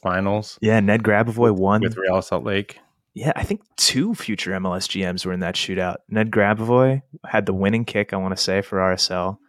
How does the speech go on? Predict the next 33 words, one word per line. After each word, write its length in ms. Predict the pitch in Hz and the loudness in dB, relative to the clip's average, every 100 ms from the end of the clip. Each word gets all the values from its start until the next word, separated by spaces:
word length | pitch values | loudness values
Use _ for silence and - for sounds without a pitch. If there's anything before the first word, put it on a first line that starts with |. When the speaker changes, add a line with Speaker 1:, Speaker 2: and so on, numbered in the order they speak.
| _ _ _ _ _ _ | _ _ _ _ _ _
Speaker 2:
uh, 260 | 95 92 92 | -4 -2 -2
and 160 | 95 95 | -4 -4
John 300 | 101 101 104 | 0 2 0
Thornton 840 | 98 101 110 107 - 90 90 90 | -2 -2 0 -2 -4 -8 -6 -2
missed 580 | 92 113 - - - - _ _ _ _ _ | 0 0 0 -2 -4 -16 _ _ _ _ _
for 120 | - | -6
the 120 | 90 | -4
Fire. 480 | - 98 87 90 113 | 0 0 2 -2 -2
Brian 240 | 107 107 110 | 2 2 2
McBride, 520 | 98 - 87 101 113 | -2 -4 0 2 2
I 20 | |
believe, 260 | 110 113 113 | 2 0 0
was 140 | 113 | -2
in 60 | 117 | 0
that 160 | 117 | -2
shootout 400 | - 120 120 113 | 0 0 0 -2
too, 240 | - 104 127 | -2 -2 -2
future 340 | - 90 95 | -4 -8 -6
U 180 | 90 92 | -6 -6
S 200 | 90 - | -6 -8
M 120 | 92 | -8
N 120 | 92 | -12
T 200 | - 98 101 | -12 -10 -8
G 220 | 104 104 | -4 -2
M. 340 | 104 104 101 101 - - - - _ | -2 -2 -4 -8 -20 -20 -20 -20 _
Um, 320 | 92 92 90 90 | 0 2 2 0
so 200 | - 98 | 2 4
a 20 | |
lot 220 | 104 117 | 4 4
of, 240 | 101 - - - | 2 -4 -18 -8
I 120 | 98 | -2
guess, 380 | 110 - - - _ _ | 2 2 0 -2 _ _
s-, 80 | _ | _